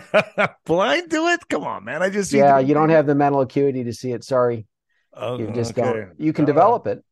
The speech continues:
Speaker 1: I see
Speaker 2: Here's
Speaker 1: what,
Speaker 2: what
Speaker 1: no,
Speaker 2: you,
Speaker 1: no, no. I see
Speaker 2: here's
Speaker 1: what
Speaker 2: what
Speaker 1: you're
Speaker 2: you
Speaker 1: s-,
Speaker 2: can do.
Speaker 1: no, no, no, hold
Speaker 2: Here's
Speaker 1: on.
Speaker 2: what, here's my
Speaker 1: Hold
Speaker 2: challenge
Speaker 1: on,
Speaker 2: to you.
Speaker 1: hold on, hold
Speaker 2: Yep,
Speaker 1: on, hold on. I
Speaker 2: yep,
Speaker 1: see what
Speaker 2: yep,
Speaker 1: you're
Speaker 2: yep.
Speaker 1: seeing. I see it. I just disagree.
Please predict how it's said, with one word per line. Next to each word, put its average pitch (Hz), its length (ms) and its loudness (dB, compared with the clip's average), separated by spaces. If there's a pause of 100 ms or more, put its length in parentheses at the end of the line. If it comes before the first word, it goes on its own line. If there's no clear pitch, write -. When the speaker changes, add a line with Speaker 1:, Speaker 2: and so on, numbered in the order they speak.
(140)
Speaker 1:
I 143 100 0
see 226 220 0
Speaker 2:
Here's 269 100 6
Speaker 1:
what, 214 100 4
Speaker 2:
what 196 80 2
Speaker 1:
no, 190 100 4
Speaker 2:
you, 165 80 6
Speaker 1:
no, 160 40 0
no. 131 140 0
I 139 180 0
see 143 200 -6
Speaker 2:
here's 190 100 2
Speaker 1:
what 180 80 0
Speaker 2:
what 190 100 6
Speaker 1:
you're 180 60 -2
Speaker 2:
you 170 80 2
Speaker 1:
s-, 165 60 -4
Speaker 2:
can 151 120 -4
do. 151 120 -4
Speaker 1:
no, 185 100 2
no, 208 80 0
no, 170 120 2
hold 147 40 0
Speaker 2:
Here's 165 140 0
Speaker 1:
on. 131 60 -4
Speaker 2:
what, - 100 -6
here's 180 240 -6
my 170 160 -2
Speaker 1:
Hold - 120 -12
Speaker 2:
challenge 156 280 2
Speaker 1:
on, 156 200 2
Speaker 2:
to 131 60 -6
you. 127 60 -8
Speaker 1:
hold 190 180 2
on, 254 260 4
hold 196 200 2
Speaker 2:
Yep, 247 80 2
Speaker 1:
on, 156 140 0
hold 151 160 -2
on. 147 80 2
I 147 100 0
Speaker 2:
yep, 165 100 2
Speaker 1:
see 226 240 -2
what 220 160 0
Speaker 2:
yep, 175 60 -4
Speaker 1:
you're 151 100 -2
Speaker 2:
yep. 139 80 -6
Speaker 1:
seeing. 117 500 -12
I 135 120 0
see 175 260 0
it. 120 80 0
I 120 120 -2
just 117 220 -8
disagree. 123 520 -8